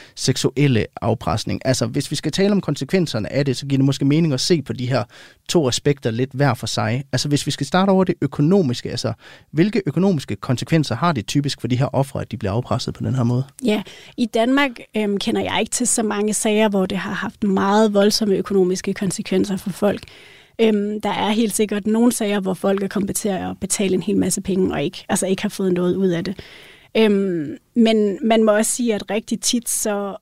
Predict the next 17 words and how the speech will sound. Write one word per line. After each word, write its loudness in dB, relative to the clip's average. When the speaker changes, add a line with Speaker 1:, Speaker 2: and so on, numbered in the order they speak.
Speaker 2:
overlapper 0
de -4
her -2
former -4
for -10
afpresning. 2
Speaker 1:
Mm. -8
Speaker 2:
Altså -8
rigtig 0
mange 4
er 4
udsat 0
for -2
mere 4
end 0
en 0
type 0